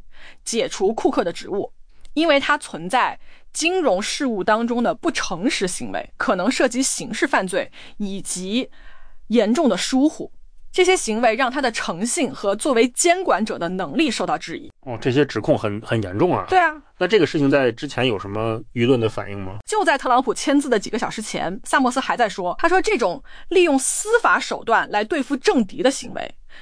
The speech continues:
Speaker 1: 应该让所有美国人都感到不寒而栗。他说无论是突袭博尔顿的住所，还是攻击库克，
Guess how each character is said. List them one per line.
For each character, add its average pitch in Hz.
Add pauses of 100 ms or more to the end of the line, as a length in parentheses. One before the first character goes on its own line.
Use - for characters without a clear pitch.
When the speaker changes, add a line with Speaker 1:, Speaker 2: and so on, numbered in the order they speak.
(140)
Speaker 1:
应 349
该 349
让 311
所 -
有 294
美 214
国 190
人 170
都 220
感 208
到 175
不 277
寒 170
而 160
栗。 151 (280)
他 294
说 339
无 208
论 349
是 233 (380)
突 381
袭 196
博 220
尔 247
顿 247
的 202
住 269
所， -
还 -
是 226
攻 277
击 277
库 277
克， -